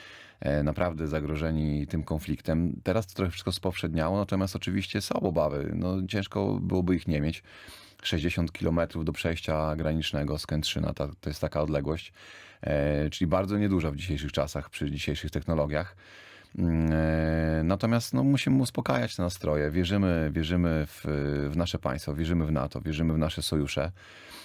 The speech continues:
wierzymy w naszą armię i naszych żołnierzy. Mamy świetną jednostkę Straży Granicznej, e, w Kętrzynie. Fajnie byłoby mieć też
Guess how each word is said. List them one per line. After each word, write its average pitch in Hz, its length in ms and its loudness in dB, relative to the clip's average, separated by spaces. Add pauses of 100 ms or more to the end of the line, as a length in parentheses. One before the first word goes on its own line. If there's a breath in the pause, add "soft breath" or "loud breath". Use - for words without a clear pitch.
(140)
wierzymy 92 380 2
w 92 60 4
naszą 90 300 2
armię 80 320 0
i - 20 0
naszych 78 280 -2
żołnierzy. 71 420 -2
Mamy 76 220 0
świetną 76 400 -2
jednostkę 73 440 -2
Straży 71 360 -2
Granicznej, 71 580 -2
e, - 200 -4
w - 80 -16
Kętrzynie. 80 480 0 (720 loud breath)
Fajnie 85 260 0
byłoby 80 200 2
mieć 76 120 0
też - 360 -4